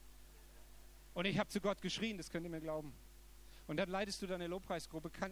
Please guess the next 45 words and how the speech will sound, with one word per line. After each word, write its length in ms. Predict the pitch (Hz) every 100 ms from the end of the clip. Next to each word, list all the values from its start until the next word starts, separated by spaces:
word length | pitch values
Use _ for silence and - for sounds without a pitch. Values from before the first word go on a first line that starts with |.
| 175
bist 180 | 165 -
musikalisch, 560 | 190 175 - 175 190 185
also 160 | 147
Noten 240 | 175 185 170
lesen 240 | 165 151
kann 180 | - 165
ich 160 | 156
gar 220 | - 143 165
nicht, 120 | 175
ich 60 |
kann 160 | - 160
Akkorde 420 | 151 139 139 160
so, 160 | 165 170
das 160 | 151 139
war's 240 | 131 139
dann. 180 | 180 180 - - - - - - - - - - - - -
Aber 160 | - 165
ich 80 | 175
sag 220 | 202 214
euch, 140 | 170 147
wenn 100 | 139
die 80 |
Kraft 320 | 135 160 156 -
Gottes 300 | 185 220 170
in 120 | 151 -
euer 180 | 147 139
Leben 260 | 147 165
kommt, 280 | 165 143 139
wenn 80 | 143
die 80 | 147
Kraft 400 | - 196 214 -
Gottes 320 | 185 190 -
freisetzt, 500 | - 156 180 151 -
ist 140 | 165
es 180 | - -
völlig 480 | - 185 196 180 214
egal, 420 | 185 160 139 131
weil 140 | 127 131
Gott 280 | 151 156 -
sucht 360 | 160 165 -
Menschen, 420 | 135 139 - 156 - - -
die 80 | 143
sich 240 | 127 143 165
ihm 120 | 127
hingeben. 500 | 143 156 139 104